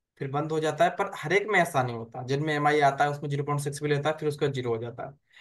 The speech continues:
तो अगर आपका बैटरी डेड हो गया या बैटरी का पत्ता निकल गया तो ऐसे ही करेगा, ज़ीरो पॉइंट वन, ज़ीरो ज़ीरो, ज़ीरो पॉइंट वन, ज़ीरो ज़ीरो,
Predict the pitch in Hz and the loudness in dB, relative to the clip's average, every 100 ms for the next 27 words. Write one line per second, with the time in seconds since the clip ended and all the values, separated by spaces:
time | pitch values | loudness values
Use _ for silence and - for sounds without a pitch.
0 | - _ - 190 - 165 175 - 156 - | -20 _ 0 4 6 6 6 6 4 2
1 | 156 151 147 165 139 139 160 175 160 160 | 2 2 0 -6 2 2 4 2 2 2
2 | 160 143 147 143 147 139 - 160 151 151 | 2 2 -2 -2 -4 -4 -2 -2 0 0
3 | 151 151 156 151 147 135 110 110 127 - | -2 0 2 2 0 -2 -4 -6 -10 -16
4 | - 135 131 127 117 127 180 - _ - | -4 -2 0 -2 -4 -4 -4 -8 _ -12
5 | 127 117 110 113 - _ 123 123 120 117 | -8 -6 -8 -14 -18 _ -8 -4 -6 -4
6 | 131 180 160 127 - 120 - | -4 -4 -6 -10 -12 -14 -14